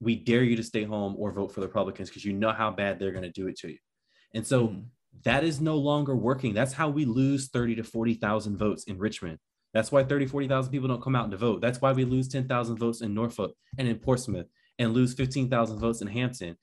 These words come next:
Speaker 1: and ten thousand votes in Newport News and five, five thousand votes in Petersburg. Like, you start adding this stuff up and you come to the point where you could actually start to take Youngkin, right? I mean, yes, the western part of the state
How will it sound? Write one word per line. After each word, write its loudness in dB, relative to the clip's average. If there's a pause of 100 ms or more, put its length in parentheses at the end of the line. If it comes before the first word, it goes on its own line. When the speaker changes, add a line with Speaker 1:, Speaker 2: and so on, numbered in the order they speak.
(120)
Speaker 1:
and -4
ten 2
thousand 0
votes 0
in -2
Newport -2
News -4 (380)
and -2
five, 4 (180)
five 0
thousand 0
votes -2
in -6
Petersburg. -4 (300)
Like, 6
you 0
start 2
adding -2
this 0
stuff 0
up 0 (320)
and 0
you 0
come -2
to -2
the 0
point 2
where -2
you 2
could -2
actually 2
start 0
to -4
take -2
Youngkin, -2
right? 0 (280)
I 4
mean, 4
yes, -2 (240)
the -2
western 2
part -2
of -4
the -4
state -2